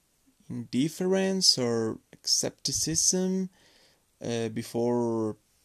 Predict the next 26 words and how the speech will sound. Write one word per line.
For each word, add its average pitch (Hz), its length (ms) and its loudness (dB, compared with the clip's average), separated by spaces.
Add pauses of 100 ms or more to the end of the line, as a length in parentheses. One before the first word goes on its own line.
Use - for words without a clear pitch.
democracy 123 760 -2
and 202 180 -4
progress. 214 720 0 (1700)
And, 113 840 -2
well, - 320 -6 (1120)
so - 540 2 (720)
he's 247 380 0
born 185 420 2
in, 190 260 -2
in, 135 280 -6
in 131 200 -6
the, 123 180 -4
in 113 120 -2
the 113 80 -4
South 139 480 0
in 127 80 -4
this 123 140 -4
period 131 300 -4
of - 140 -14
time, 180 400 0 (540)
and 202 340 -2
when 214 160 0
he's 349 380 0
three 262 380 -2
years 202 380 -2 (140)
old, 135 600 2